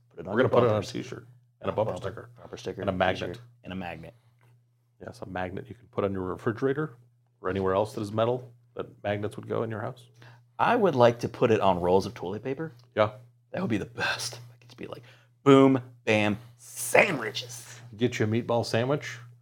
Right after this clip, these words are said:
Speaker 2: from Jerry Testaverde, and then on the way out, get wiped off with the Boom Bam Sandwiches toilet paper.
Speaker 1: You're not gonna cast Sandra Bullock as, as
Speaker 2: No.
Speaker 1: <laughs> Okay,
Speaker 2: No.
Speaker 1: okay. All right, without further
Speaker 2: She
Speaker 1: ado,
Speaker 2: didn't,
Speaker 1: who,
Speaker 2: she
Speaker 1: who
Speaker 2: didn't make
Speaker 1: is
Speaker 2: the
Speaker 1: Jodie
Speaker 2: list.
Speaker 1: Foster, the new
Speaker 2: Jodie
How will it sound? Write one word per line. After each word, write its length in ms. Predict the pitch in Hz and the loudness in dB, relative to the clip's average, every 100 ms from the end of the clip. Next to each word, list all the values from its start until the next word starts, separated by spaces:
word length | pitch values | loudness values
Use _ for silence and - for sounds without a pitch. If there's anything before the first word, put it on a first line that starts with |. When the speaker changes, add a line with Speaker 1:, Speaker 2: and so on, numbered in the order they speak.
| _ _ _ _ _ _ _ _ _ | _ _ _ _ _ _ _ _ _
Speaker 2:
from 400 | - 110 113 127 - - - | 2 4 6 2 -6 -18 0
Jerry 180 | 113 110 | 0 2
Testaverde, 600 | 113 - 104 107 120 127 - _ 104 | -2 -4 0 2 2 -6 -16 _ -6
and 120 | 98 | -2
then 120 | 98 | -2
on 260 | - 95 95 | 0 0 2
the 60 | |
way 160 | 92 90 | 2 2
out, 300 | 95 - - - _ _ _ _ _ _ _ _ _ _ _ _ _ - | 0 -2 -6 -20 _ _ _ _ _ _ _ _ _ _ _ _ _ -10
get 120 | 95 | -2
wiped 260 | 95 95 104 | 0 0 2
off 160 | 95 | 0
with 80 | 101 | -2
the 60 | 92 | -2
Boom 200 | 98 98 | -2 0
Bam 220 | 98 98 | -2 -2
Sandwiches 460 | 113 123 113 90 - _ - | -6 -8 -6 -10 -10 _ -6
toilet 180 | 107 110 | -6 -4
paper. 260 | 87 - - - _ _ _ _ _ - | -8 -8 -16 -20 _ _ _ _ _ -14
Speaker 1:
You're 100 | 135 | -10
not 140 | 120 | -6
gonna 120 | 110 101 | -6 -6
cast 340 | - 90 - | -4 -6 -6
Sandra 280 | 95 90 85 | -12 -10 -12
Bullock 380 | 87 85 80 78 | -10 -10 -10 -12
as, 300 | 82 - _ _ | -16 -18 _ _
as 300 | - _ _ | -20 _ _
Speaker 2:
No. 260 | 110 113 92 | 8 10 10
Speaker 1:
<laughs> 40 | - | 8
Okay, 360 | 107 - 90 - | 4 4 -2 4
Speaker 2:
No. 180 | - 110 | 4 4
Speaker 1:
okay. 160 | 95 - - 233 | 2 -2 0 4
All 100 | - | 10
right, 200 | 123 104 | 10 10
without 280 | 117 131 123 | 12 12 12
further 300 | 123 117 107 | 12 10 10
Speaker 2:
She 60 | 120 | 6
Speaker 1:
ado, 20 | |
Speaker 2:
didn't, 80 | 117 | 6
Speaker 1:
who, 140 | 127 135 | 6 6
Speaker 2:
she 100 | 123 | 8
Speaker 1:
who 80 | 143 | 10
Speaker 2:
didn't 120 | 170 | 10
make 100 | 151 | 10
Speaker 1:
is 60 | 120 | 8
Speaker 2:
the 40 | |
Speaker 1:
Jodie 140 | 131 135 | 10 10
Speaker 2:
list. 100 | 117 | 8
Speaker 1:
Foster, 560 | 127 117 110 113 98 95 | 12 12 10 2 2 2
the 120 | 101 | 2
new 100 | 131 | 6
Speaker 2:
Jodie 120 | 147 | 10